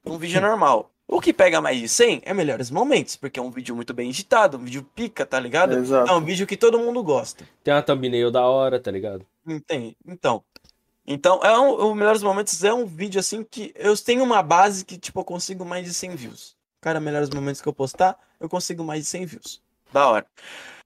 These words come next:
Speaker 1: Só que, se eu não posto Melhores Momentos, eu posto qualquer coisa, pega dez, quinze views, dois,
Speaker 2: Exato.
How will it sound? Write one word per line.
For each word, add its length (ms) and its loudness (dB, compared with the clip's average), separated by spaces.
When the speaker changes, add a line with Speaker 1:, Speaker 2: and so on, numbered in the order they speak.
Speaker 1:
Só 280 6
que, 200 -4
se 200 4
eu 80 10
não 100 8
posto 240 4
Melhores 240 6
Momentos, 280 2
eu 40 2
posto 260 2
qualquer 240 -2
coisa, 540 4
pega 220 2
dez, 640 -2
quinze 440 -6
views, 520 -8
dois, 300 0
Speaker 2:
Exato. 440 -2